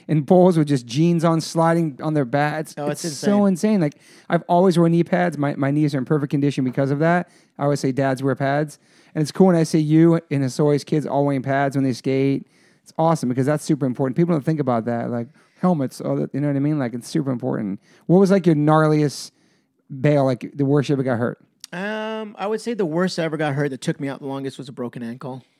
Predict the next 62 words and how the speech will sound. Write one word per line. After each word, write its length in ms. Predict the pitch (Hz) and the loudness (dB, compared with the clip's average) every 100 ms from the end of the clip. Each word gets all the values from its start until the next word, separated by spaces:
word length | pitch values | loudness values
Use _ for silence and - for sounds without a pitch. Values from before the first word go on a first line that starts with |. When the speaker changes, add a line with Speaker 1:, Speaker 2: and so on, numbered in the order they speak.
| _ | _
Speaker 1:
Okay. 180 | - 123 | -8 -4
Speaker 2:
And 120 | 120 | -4
that 80 | 123 | -6
was 140 | 123 120 | -8 -10
in 100 | 117 | -10
nineteen 320 | 120 - 123 | -10 -12 -12
ninety-one. 600 | 120 117 113 117 120 120 | -10 -8 -8 -8 -8 0
Speaker 1:
That's 180 | 175 240 | 2 4
not 80 | |
even 160 | 214 175 | 4 4
that 180 | 156 120 | 4 2
bad 280 | 165 160 143 | 2 2 0
for, 80 | |
like, 180 | 143 139 - | 0 0 0
everything 400 | 143 147 147 143 | 0 2 2 0
you've 160 | 123 | 0
done. 280 | 147 131 117 | 0 2 2
Speaker 2:
And 120 | 175 202 | 0 0
it 40 | |
was 140 | 202 | 0
a, 160 | 170 131 - - | -2 -4 -10 -8
it 60 | 165 | -4
wasn't 280 | 208 202 | -2 -2
even, 240 | 196 165 139 | -4 -6 -6
like, 240 | 127 117 | -8 -10
a, 300 | 120 113 107 - _ _ _ _ | -14 -14 -18 -20 _ _ _ _
a 80 | 127 | -14
bad 300 | 117 120 107 | -10 -10 -12
crack 320 | - 123 - | -12 -14 -14
too. 280 | - 107 - 127 | -14 -14 -14 -8
It 160 | 123 | 0
Speaker 1:
Yeah. 140 | 139 127 117 | 0 0 -4
Speaker 2:
was, 40 | |
um, 200 | - 120 131 | -8 -10 -8
I 80 | |
didn't, 220 | 160 135 - | -8 -10 -16
um, 240 | 139 123 117 | -14 -12 -10
I 40 | |
didn't 60 | 165 | -8
even 140 | 147 | -8
have 120 | 120 - | -10 -14
surgery. 540 | - 143 120 117 123 _ _ | -12 -10 -12 -18 -20 _ _
It 100 | - | -6
was 220 | 151 147 | -4 -4
Speaker 1:
Wow. 60 | - | -6
Speaker 2:
hairline 360 | 156 143 127 | -8 -8 -12
fractures. 640 | - 127 135 - 110 120 _ _ _ _ _ _ | -12 -12 -12 -14 -18 -20 _ _ _ _ _ _
Speaker 1:
That's 100 | 156 170 | -6 -4
Speaker 2:
Nineteen 160 | - 185 | -6 -6
ninety-one, 680 | 180 165 151 156 156 147 | -4 -4 -4 -4 -4 -6
I 120 | 123 139 | -10 -10
remember 400 | 139 143 143 131 | -10 -8 -8 -8
doing 320 | 139 139 127 | -8 -8 -8
a 40 | |
trick 360 | - 151 139 135 | -10 -8 -8 -8
where 100 | 127 | -12
it's 80 | - | -10
called 200 | 147 123 | -10 -10
a 20 | |
tail 260 | - 143 127 | -8 -8 -6
grab 300 | 127 123 117 | -8 -8 -8
varial 540 | 131 131 127 123 | -6 -6 -6 -10